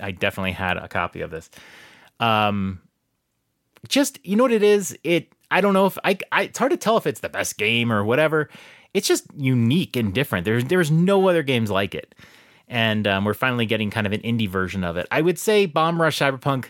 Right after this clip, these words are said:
doesn't look bad. Um, it looks pretty good. Um, I don't know if it will hold up to Jet Grind Radio, um, but it could very well surpass it too. We've had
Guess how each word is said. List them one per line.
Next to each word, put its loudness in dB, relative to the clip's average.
doesn't 2
look -2
bad. 0
Um, 0
it 0
looks -2
pretty -2
good. -6
Um, 0
I 2
don't 0
know 2
if -4
it 0
will 0
hold -2
up 0
to -8
Jet -2
Grind 0
Radio, 0
um, 0
but 0
it -2
could -2
very 2
well 0
surpass -2
it -12
too. -4
We've -6
had -2